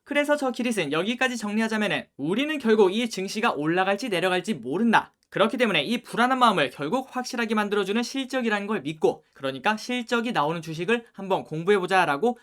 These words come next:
말씀을 드리고 싶습니다. 자, 그래서 이런 생각을 하던 와중에 이 기사를 보고 "아, 이거는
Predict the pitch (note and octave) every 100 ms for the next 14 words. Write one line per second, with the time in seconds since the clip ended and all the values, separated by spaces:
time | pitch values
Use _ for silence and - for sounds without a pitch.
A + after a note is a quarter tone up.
0 | _ B2 C3 G#3 A#3+ A#3 G#3+ G#3 - G3
1 | F#3 D3 - _ _ - G#3+ G#3+ F3 D3+
2 | A#3+ B3 A#3+ A3+ A#3+ A#3+ A3 C#3 C3+ G#3+
3 | D3 F3+ A#3 F#3 G#3 G3 - E3 F#3 -
4 | - F#3 F#3+ E3+ A#3 B3+